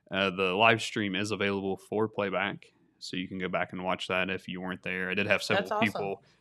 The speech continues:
Speaker 1: stop me on Saturday and thank me for live streaming that because either they couldn't be in attendance or,
Speaker 2: Yeah.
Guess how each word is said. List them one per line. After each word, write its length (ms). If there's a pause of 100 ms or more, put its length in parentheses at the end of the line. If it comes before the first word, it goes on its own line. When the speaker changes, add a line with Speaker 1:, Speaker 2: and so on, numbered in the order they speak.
Speaker 1:
stop 220
me 100
on 140
Saturday 640
and 140
thank 260
me 140
for 240
live 240
streaming 360
that 200
because 320
either 240
they 140
couldn't 280
be 140
in 80
attendance 800
or, 320
Speaker 2:
Yeah. 320